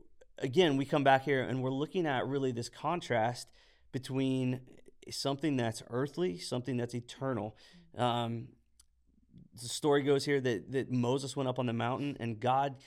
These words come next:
gave him a picture of what the, the heavens looked like, of, of the, of the heavenly throne room, of, of what the,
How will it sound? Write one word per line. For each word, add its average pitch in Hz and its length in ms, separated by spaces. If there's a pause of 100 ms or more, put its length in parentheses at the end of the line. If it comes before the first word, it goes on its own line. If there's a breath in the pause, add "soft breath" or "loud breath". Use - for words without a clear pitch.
(260 loud breath)
gave 135 160
him 135 120
a 120 100
picture 135 480
of 113 200
what 113 280
the, 113 220 (100)
the 113 200
heavens 127 460
looked 113 200
like, 110 220
of, 123 160
of 117 220
the, 117 280
of 113 180
the 120 80
heavenly 139 320
throne 135 320
room, 117 180
of, 117 140 (400 soft breath)
of 123 140
what 117 400 (100)
the, 117 320